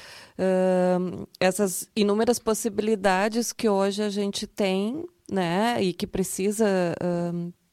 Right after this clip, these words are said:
assim, se reconhecer, né, e também, ahn, dar visibilidade pra essas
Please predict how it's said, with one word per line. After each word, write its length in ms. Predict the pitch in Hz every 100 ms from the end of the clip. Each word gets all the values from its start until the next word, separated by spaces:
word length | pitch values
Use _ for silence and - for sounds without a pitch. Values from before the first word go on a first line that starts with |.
| - - - - - - -
assim, 400 | 185 175 202 190
se 160 | -
reconhecer, 1000 | 208 196 202 202 196 196 - 190 190 233 - _
né, 380 | 185 175 180 208 -
e 180 | 190
também, 640 | 185 196 185 175 175 196 202 196
ahn, 640 | 185 180 175 170 175 180 - 185
dar 200 | 180 185
visibilidade 1000 | 190 190 190 196 196 180 175 196 196 202
pra 180 | 190
essas 640 | 175 175 - 190 175 -